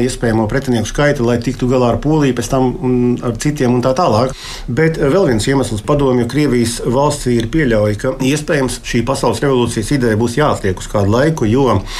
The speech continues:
to prasa gan iekšējā sarežģītā situācija, arī ekonomiskā, gan arī, eh, kas prasa cita starpā arī starptautisku sadarbību kaut kādu. Un šajā gadījumā demonstrēt to, ko demonstrē Padomju Savienības, ap citu, visus turpmākos gadus, it kā cīņa par mieru, tā saucamo,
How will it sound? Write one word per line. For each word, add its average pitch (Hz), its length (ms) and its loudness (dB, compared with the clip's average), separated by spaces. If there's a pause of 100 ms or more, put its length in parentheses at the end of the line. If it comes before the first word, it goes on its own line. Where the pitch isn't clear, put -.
(200)
to 123 120 0
prasa 131 300 0
gan 113 160 2
iekšējā 165 320 2
sarežģītā 131 500 2
situācija, 123 640 0
arī 107 200 2
ekonomiskā, 123 680 0 (340)
gan 143 140 2
arī, 135 300 2
eh, 120 160 0
kas 151 140 -2
prasa 156 360 -2
cita 165 260 -4
starpā 165 480 0
arī 147 140 2
starptautisku 143 680 -2
sadarbību 95 540 -2
kaut 95 180 -4
kādu. 95 340 0
Un 196 200 4
šajā 185 260 2
gadījumā 160 380 2
demonstrēt 127 600 0
to, 143 140 2
ko 135 140 0
demonstrē 110 580 0 (260)
Padomju 113 240 0
Savienības, 113 440 0
ap 98 60 -8
citu, 113 160 -2
visus 143 220 -2
turpmākos 113 420 2
gadus, 135 280 0
it 120 100 -2
kā - 140 0
cīņa 113 280 2
par 123 100 0
mieru, 131 360 2
tā 104 140 0
saucamo, 107 480 2